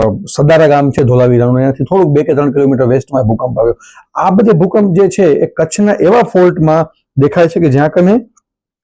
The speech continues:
કોઈ સિસ્મિક એક્ટિવિટી રેકોર્ડ નથી થઈ, બરાબર. એ ચિંતા, અ, પ્રોડ્યુસ કરે છે કે શું આ બધે ફોલ્ટના અલાર્મ પણ ઉર્જા ભેગી થાય છે?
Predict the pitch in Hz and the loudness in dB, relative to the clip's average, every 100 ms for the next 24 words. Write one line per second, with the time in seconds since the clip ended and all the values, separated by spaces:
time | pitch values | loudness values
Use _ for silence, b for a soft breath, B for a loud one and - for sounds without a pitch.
0 | _ - 180 180 160 202 165 160 - 175 | _ -2 0 0 -2 0 0 -2 0 0
1 | 180 156 160 190 139 147 175 113 90 - | 2 0 0 0 0 0 0 0 -2 -6
2 | _ _ _ - 165 196 135 b b b | _ _ _ -2 0 2 0 b b b
3 | _ 190 233 240 214 202 226 214 190 - | _ 2 2 2 2 2 2 2 0 0
4 | 175 156 180 180 180 180 175 175 165 - | 0 2 2 0 0 -2 0 -2 -2 0
5 | 196 208 151 165 175 185 131 156 160 160 | 0 0 0 0 2 0 0 0 0 0
6 | 180 160 175 170 170 151 143 165 135 139 | 0 2 0 0 0 0 0 0 0 0
7 | 147 123 139 147 151 | -2 -2 -2 -2 -4